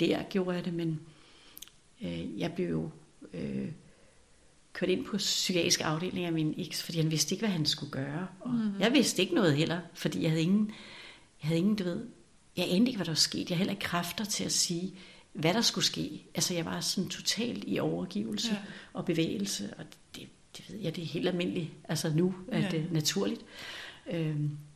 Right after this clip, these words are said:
Speaker 1: så jeg kan godt forstå, at han heller ikke ved det, når jeg heller ikke ved det.
Speaker 2: Mm.
Speaker 1: Og så tror jeg jo bare i tillid og kærlighed til ham, lod mig føre ham derind, og troede, "Nå, så kommer jeg jo nok hjem dagen efter." Men han var alligevel også lidt rystet, for han kunne ikke lige finde derind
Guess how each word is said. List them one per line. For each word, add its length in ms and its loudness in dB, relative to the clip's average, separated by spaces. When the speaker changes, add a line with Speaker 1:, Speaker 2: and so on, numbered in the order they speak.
Speaker 1:
så 140 -8
jeg 40 -6
kan 80 0
godt 140 6
forstå, 280 4
at 60 0
han 120 8
heller 160 8
ikke 120 2
ved 180 6
det, 140 -2
når 60 2
jeg 160 6
heller 180 6
ikke 120 0
ved 180 4
det. 100 0
Speaker 2:
Mm. 120 0
Speaker 1:
Og 80 -4
så 80 2
tror 80 2
jeg 100 8
jo 80 8
bare 340 0
i 40 -2
tillid 480 6
og 260 0
kærlighed 340 2
til 120 -2
ham, 280 6
lod 160 2
mig 160 2
føre 260 2
ham 460 2
derind, 360 -4
og 100 -4
troede, 280 4
"Nå, 140 2
så 180 -2
kommer 260 0
jeg 80 2
jo 60 4
nok 200 -2
hjem 220 -4
dagen 260 -4
efter." 280 -6
Men 140 -4
han 160 6
var 60 10
alligevel 240 8
også 220 6
lidt 140 2
rystet, 340 2
for 80 2
han 80 2
kunne 80 2
ikke 100 0
lige 100 2
finde 240 4
derind 320 -2